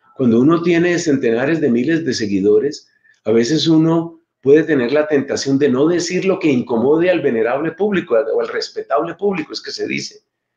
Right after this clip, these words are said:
Lo que no incomode al respetable. Y yo ya conozco sacerdotes y religiosas que por no incomodar al respetable,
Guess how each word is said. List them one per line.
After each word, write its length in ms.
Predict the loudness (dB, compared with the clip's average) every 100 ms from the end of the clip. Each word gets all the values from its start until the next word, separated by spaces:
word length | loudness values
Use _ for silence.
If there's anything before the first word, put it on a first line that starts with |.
| _ _ _ _
Lo 220 | 2 4
que 120 | 4
no 140 | 4 4
incomode 480 | 2 0 2 2 2
al 80 |
respetable. 960 | 2 -4 -6 -6 -6 -4 -4 -4 -6 -10 _ _ _ _ _ _ _ 0
Y 80 | 2
yo 120 | 4
ya 200 | 4 2
conozco 400 | 2 2 0 -2
sacerdotes 800 | 0 0 0 0 0 -2 -4 -4
y 60 |
religiosas 1000 | -2 0 0 0 2 2 2 -8 -16 -20 _ _ _
que 140 | -2
por 240 | 0 0 2
no 160 | 2
incomodar 560 | 2 2 0 0 0 0
al 100 | -2
respetable, 880 | 0 -2 -2 -4 -2 -2 -4 -6